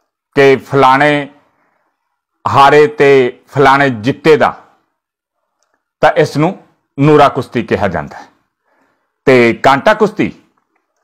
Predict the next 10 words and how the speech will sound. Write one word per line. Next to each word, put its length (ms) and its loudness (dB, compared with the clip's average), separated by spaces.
ਕਾਂਟਾ 360 2
ਕੁਸ਼ਤੀ 540 -4
ਉਹ 160 4
ਹੁੰਦੀ 360 0
ਹੈ 180 -8
ਜਿਸ 220 0
ਦੇ 120 0
ਵਿੱਚ 220 -2
ਦੋਵੇਂ 440 2
ਪਹਿਲਵਾਨ 560 0